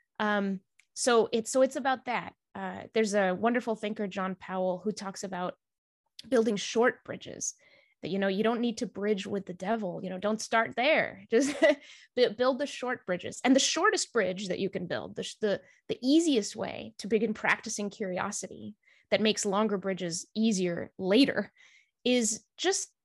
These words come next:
to get curious with yourself. And you don't even need to have a conversation with another person and put yourself into such a vulnerable position if that's how it feels. You can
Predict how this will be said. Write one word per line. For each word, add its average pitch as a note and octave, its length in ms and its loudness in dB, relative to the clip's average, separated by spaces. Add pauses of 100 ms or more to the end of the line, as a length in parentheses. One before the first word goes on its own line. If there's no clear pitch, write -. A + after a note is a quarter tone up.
(120)
to F4 100 2
get F#4 220 2
curious E4+ 420 -2
with D#4 100 -6
yourself. - 680 -8 (240)
And A3+ 280 2 (360)
you E4 80 -2
don't F#4+ 160 2
even C4+ 220 0
need F4+ 280 2
to C#4 60 -4
have G3+ 160 -4
a F#3 40 -8
conversation F#3 560 -8
with F#3 140 -2
another F3 260 -4
person G#3 600 -8 (100)
and G3+ 120 -8
put - 160 -6
yourself G#3 420 -2
into F#3+ 160 -10
such - 240 -12
a F#3+ 160 -10
vulnerable F#3 460 -4
position - 460 -6
if - 100 -14
that's F#3 200 -10
how E3+ 120 -2
it - 180 -8
feels. C4 420 -2 (400)
You B3+ 120 6
can A3+ 320 0